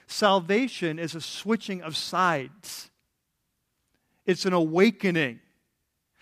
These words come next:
It's an awakening to the truth about life, a truth about the Creator, the truth about the cosmos, the truth about the war. It's a switching of sides. And that's why the Apostle Paul in Colossians one, there in your note sheet,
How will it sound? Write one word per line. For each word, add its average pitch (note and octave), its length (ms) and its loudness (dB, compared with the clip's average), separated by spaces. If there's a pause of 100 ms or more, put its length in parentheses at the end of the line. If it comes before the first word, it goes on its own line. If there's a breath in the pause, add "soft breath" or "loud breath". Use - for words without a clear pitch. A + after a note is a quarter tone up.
(100 soft breath)
It's E3 200 -4
an F#3+ 80 0
awakening G#3+ 720 2
to - 120 -14
the F3 80 -2
truth - 480 -4
about D3 340 0
life, C#3 480 -4
a E3+ 100 -8
truth - 400 -4
about F3 260 -2
the E3+ 60 -14
Creator, E3+ 680 -4
the D#3 100 -14
truth A3+ 380 -8
about E3+ 280 -6
the D#3 60 -14
cosmos, D3+ 760 -6 (180 soft breath)
the F#3 80 -4
truth G#3+ 320 -6
about E3 340 -4
the D#3 80 -10
war. D3 500 -2 (240 soft breath)
It's - 160 -12
a E3 60 -6
switching E3 560 -6
of C#3+ 100 -18
sides. D#3+ 760 -4 (1120 loud breath)
And F3 80 2
that's G3 160 2
why G#3 140 4
the F#3 100 0
Apostle F#3+ 480 0
Paul G#3 300 2
in F3 60 -4
Colossians F3+ 720 0
one, G3 320 2
there D#3 140 -2
in D3+ 60 -4
your D3+ 100 -6
note D3 180 -6
sheet, C3+ 320 -8